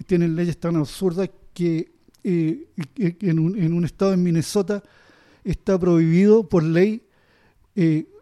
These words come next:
colocar en, en una calle, colocar una cuerda de una vereda a otra y, y atravesar por la cuerda. Y t-, t-, tienen, tienen ese tipo de cosas, ¿ah?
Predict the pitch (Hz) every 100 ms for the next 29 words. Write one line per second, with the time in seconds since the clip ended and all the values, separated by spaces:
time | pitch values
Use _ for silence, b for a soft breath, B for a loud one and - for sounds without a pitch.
0 | _ - 160 151 185 180 247 170 240 175
1 | 185 170 185 208 196 175 160 175 185 302
2 | 170 156 170 180 196 196 294 160 165 302
3 | 131 165 170 165 170 180 175 175 190 214
4 | 202 175 175 175 170 160 151 165 156 196
5 | 156 170 185 226 170 143 143 147 175 -
6 | _ 208 - - 185 175 165 175 - 180
7 | 180 175 165 175 190 170 185 185 233 190
8 | 139 - _ - 165